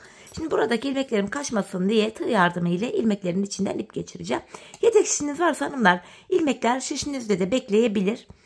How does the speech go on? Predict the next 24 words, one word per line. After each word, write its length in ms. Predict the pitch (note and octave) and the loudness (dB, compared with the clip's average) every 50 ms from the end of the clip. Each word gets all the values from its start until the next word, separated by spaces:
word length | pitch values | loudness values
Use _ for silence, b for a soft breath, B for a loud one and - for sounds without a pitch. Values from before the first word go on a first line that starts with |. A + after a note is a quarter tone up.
| B B B | B B B
Benim 200 | - F4 E4 D#4 | -6 -4 -2 -2
yedek 220 | D4+ C#4+ C#4+ - - | -2 -2 -2 -2 -4
şişim 280 | - - A#3+ A3+ B3 | -6 -6 -4 -2 -2
var 80 | C#4 C#4+ | 0 2
ama 280 | C#4+ A3+ G#3 A#3+ - B B B B B B | 4 4 4 2 0 B B B B B B
hani 180 | - - B3+ | -8 -6 -4
patiğimin 380 | - D#4 D4+ - B3 G#3 G#3+ A3 | -2 -2 0 2 2 2 2 2
tabanını 440 | A3 C#4 B3+ A#3 A3 G3+ F#3+ F#3+ A3 | 2 0 0 2 4 4 4 2 2
yaparken 500 | B3+ B3+ - G#3+ F3+ - - G3+ - - b b b b b | 0 0 2 0 0 2 0 -4 -4 -4 b b b b b
şişler 360 | b - D4 A3+ - A3 G3+ | b -4 0 0 2 2 2
elime 280 | G#3 A3+ G#3+ F#3+ E3+ - | 2 2 2 2 0 -2
takılmasın, 500 | - A#3 - - G3+ F#3+ - - - G#3 | -2 -6 -4 -4 -6 -6 -6 -8 -8 -8
kalabalık 500 | - - A3+ A3 G3 F3+ F3 E3+ F3 - | -6 -2 0 2 2 2 0 -2 -2 0
yapmasın 520 | A3+ A3 A3 F#3 E3+ E3+ - - D#3 E3 | 0 0 2 0 -2 -2 0 -2 0 2
diye 320 | F#3 G#3+ G3+ G3 G3+ G#3 b b b b b b b b | 4 4 4 4 2 -2 b b b b b b b b
ilmeklerin 480 | - B3 A3 G3 G3 - F3 E3+ F#3+ | 0 2 2 2 2 2 2 2 2
içinden 440 | A3 - - - F3 E3 E3 F#3 G#3+ | 0 0 -2 -2 0 0 0 -2 0
böyle 260 | A3 F#3 E3+ D#3+ E3 | 0 0 0 0 0
bir 60 | G#3 | -2
ip 140 | G3+ G3 - | -2 -2 -2
geçireceğim. 480 | - F3 E3 - F3 E3+ D3+ D#3 E3+ F3+ B B B B B B | -6 -6 -6 -6 -8 -8 -6 -6 -8 -8 B B B B B B
Sonrasında 480 | B - - F#4+ F4+ - A3+ A3+ A3 G#3+ | B -2 0 0 0 2 4 4 4 4
buradaki 380 | B3+ C4+ C4+ C4 A3+ A3 A3 | 2 0 0 0 -2 -2 -2
ilmeklerimizi 720 | G#3+ G#3 A#3+ B3 - - F4 C4 C4 A#3 G#3 G3 - - | -2 -2 -2 -4 -4 -4 -2 0 2 2 2 0 0 -6